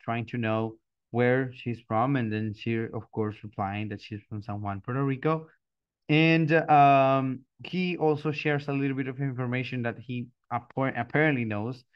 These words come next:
that, um, he has heard that Puerto Rico or San Juan, Puerto Rico is a really nice city. So here we have the first one, really. Really is one of those adverbs that we use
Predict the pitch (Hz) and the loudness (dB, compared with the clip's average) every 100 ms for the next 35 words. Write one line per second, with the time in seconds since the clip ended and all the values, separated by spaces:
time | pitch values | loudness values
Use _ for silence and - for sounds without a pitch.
0 | _ _ _ 110 120 120 117 120 110 104 | _ _ _ 2 4 6 4 2 2 -4
1 | 131 127 123 127 123 120 113 _ - 113 | -2 -2 -2 -4 -4 -6 -10 _ -4 -4
2 | 110 117 117 110 107 110 101 131 127 120 | -4 -4 -2 -2 -2 -4 -2 -2 -2 -4
3 | 110 113 110 110 110 104 110 107 107 107 | -4 -4 -4 -4 -4 -6 -4 -4 -4 -6
4 | 104 _ _ _ _ 135 92 87 _ _ | -8 _ _ _ _ -2 -2 -10 _ _
5 | - 143 156 170 160 139 120 120 - 92 | -2 0 2 2 2 2 0 -2 -4 -14
6 | 90 _ _ _ - 120 156 127 98 85 | -16 _ _ _ -8 -2 -2 0 -4 -8
7 | _ _ - 156 190 226 196 160 165 165 | _ _ -2 0 2 2 2 2 2 -2
8 | - _ _ 135 117 151 190 180 143 143 | -14 _ _ -8 2 2 4 2 4 4
9 | 139 131 117 113 123 117 113 113 101 107 | 4 2 0 0 -6 -4 -4 -4 -2 -4
10 | 113 - | -4 -10